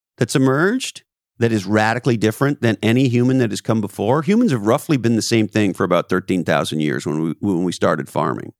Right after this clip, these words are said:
When we started, moved from hunter and gatherer and so forth, it was roughly thirteen thousand years ago, if my Googling is right.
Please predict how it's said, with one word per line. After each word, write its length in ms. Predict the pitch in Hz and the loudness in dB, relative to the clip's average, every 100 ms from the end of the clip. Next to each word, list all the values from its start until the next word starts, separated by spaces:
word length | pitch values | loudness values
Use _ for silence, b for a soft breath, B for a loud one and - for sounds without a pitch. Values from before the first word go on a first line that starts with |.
| _ | _
When 120 | 127 | 0
we 60 | 123 | 0
started, 420 | - 120 107 92 - | 2 0 0 -4 -10
moved 480 | - 107 120 135 - | -10 -2 2 2 2
from 120 | 113 | 2
hunter 260 | 110 117 104 | 2 2 2
and 120 | 98 | 2
gatherer 480 | 95 92 95 92 92 | 2 0 0 0 -2
and 80 | 95 | -2
so 140 | 90 | -2
forth, 260 | - - - | -2 -2 -2
it 160 | 104 | -4
was 240 | 104 104 98 | -4 -6 0
roughly 260 | 123 - 98 | 0 0 -2
thirteen 540 | 101 95 92 82 85 - _ | -2 -2 -2 -2 -2 -8 _
thousand 320 | 92 80 85 | -2 -2 0
years 220 | 85 82 | 0 -2
ago, 240 | 76 - 76 | -2 -2 -2
if 100 | - | -2
my 280 | 78 67 - | -2 -2 -2
Googling 520 | 123 98 92 - 92 | 0 2 0 -2 -4
is 100 | - | -6
right. 240 | - - | -8 -10